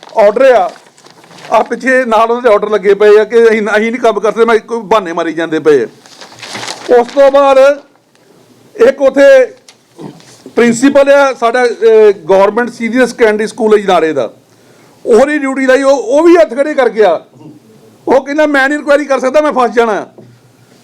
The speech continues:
ਕਿਉਂਕਿ ਇਹ ਜਿਹੜੀ ਜਾਲੀ ਇਹ ਵੋਟਾਂ, ਡਬਲਿੰਗ ਵੋਟਾਂ ਬਣਾਈਆਂ,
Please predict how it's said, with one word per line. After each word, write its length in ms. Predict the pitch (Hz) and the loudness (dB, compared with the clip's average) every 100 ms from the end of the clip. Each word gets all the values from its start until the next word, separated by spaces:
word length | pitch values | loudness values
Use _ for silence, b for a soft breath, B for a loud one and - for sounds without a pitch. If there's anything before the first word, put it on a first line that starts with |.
| _ | _
ਕਿਉਂਕਿ 300 | 214 240 285 | 0 0 0
ਇਹ 180 | 302 302 | 0 0
ਜਿਹੜੀ 640 | - 285 302 302 294 294 - 151 | 0 2 4 4 2 -4 -14 -4
ਜਾਲੀ 320 | 190 233 285 | 0 0 0
ਇਹ 80 | 285 | 0
ਵੋਟਾਂ, 380 | 247 214 233 226 | 2 0 0 -2
ਡਬਲਿੰਗ 380 | 202 208 247 | 0 0 0
ਵੋਟਾਂ 300 | 247 233 240 | 0 0 0
ਬਣਾਈਆਂ, 540 | 233 214 196 226 208 | 0 -2 0 0 -2